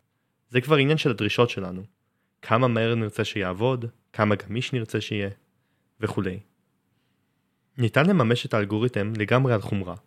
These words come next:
זאת אומרת, לכתוב לוגיקה ב-Verilog, כפי שהוסבר בפרקים הקודמים, ואז לממש את הפליפ-פלופים והמתחים כך שהכל יהיה מסודר ממש כמו שהאלגוריתם צריך.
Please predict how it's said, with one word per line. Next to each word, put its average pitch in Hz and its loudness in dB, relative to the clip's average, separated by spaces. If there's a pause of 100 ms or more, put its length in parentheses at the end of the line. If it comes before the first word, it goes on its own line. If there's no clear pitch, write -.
(280)
זאת 110 -8
אומרת, 104 -2
לכתוב 120 0
לוגיקה 110 4
ב-Verilog, 95 0 (160)
כפי - -8
שהוסבר 104 4
בפרקים 98 -2
הקודמים, 95 -4 (500)
ואז 127 4
לממש 117 2
את - -8
הפליפ-פלופים 120 -4 (160)
והמתחים 113 2
כך 131 2
שהכל 131 0
יהיה 139 2
מסודר 123 2
ממש 131 0
כמו 143 -2
שהאלגוריתם 113 0
צריך. 90 -6